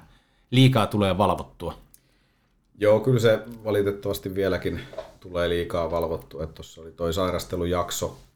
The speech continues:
Speaker 2: jakso, milloin ei pystynyt, pystynyt mitään tekemään muuta kuin pakolliset työasiat – niin, niin se, vähän se rytmi taas sitten paheni siinä. Paheni siinä, mutta tota,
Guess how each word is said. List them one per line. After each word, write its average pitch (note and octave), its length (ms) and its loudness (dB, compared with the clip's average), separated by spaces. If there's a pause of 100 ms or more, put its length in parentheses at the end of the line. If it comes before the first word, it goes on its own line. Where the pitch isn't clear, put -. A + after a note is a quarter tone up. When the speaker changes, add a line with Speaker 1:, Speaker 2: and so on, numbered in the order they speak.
(180)
Speaker 2:
jakso, E2+ 520 -6 (120)
milloin D#2+ 300 -20
ei E2 120 -20
pystynyt, - 440 -16 (1000)
pystynyt B2+ 400 2
mitään A#2+ 360 2
tekemään G2 500 2 (540)
muuta F2 280 -12
kuin F2 160 -8
pakolliset F2 580 -8
työasiat – D#2+ 680 -2 (680)
niin, E2+ 260 -4
niin E2+ 420 -4
se, E2 340 -20 (520)
vähän E2 180 -6
se F#2 120 2
rytmi F2+ 320 0
taas E2 280 -4
sitten D2 280 -8 (720)
paheni D#2 320 -8
siinä. D#2 280 -2 (1500)
Paheni F2+ 340 -4
siinä, F2 260 -2
mutta E2+ 300 -4
tota, E2 380 -6